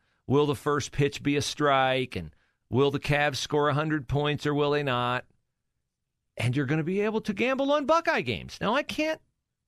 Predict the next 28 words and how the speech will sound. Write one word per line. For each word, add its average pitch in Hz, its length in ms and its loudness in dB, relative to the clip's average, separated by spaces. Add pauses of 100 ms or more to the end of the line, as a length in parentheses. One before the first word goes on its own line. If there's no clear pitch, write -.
(280)
well, 160 340 0 (180)
let 120 200 0
me 101 100 -4
stop - 260 -6
myself - 400 -12
in 78 80 -14
my - 100 -14
tracks. - 400 -12 (520)
I 175 140 0
was 214 180 2
about 285 400 2
to 240 100 0
say, - 580 -4 (800)
I - 140 0
cannot 202 440 2
imagine 156 480 2
Ohio 135 480 2
State - 500 -10 (160)
ever 143 200 2
partnering 98 720 -2
with 82 240 -6 (1160)
a 120 120 2
gambling 139 720 0 (180)
app 90 360 -2 (160)
or 120 200 -2
a 110 80 -2
gambling 120 760 -2
entity. - 600 -12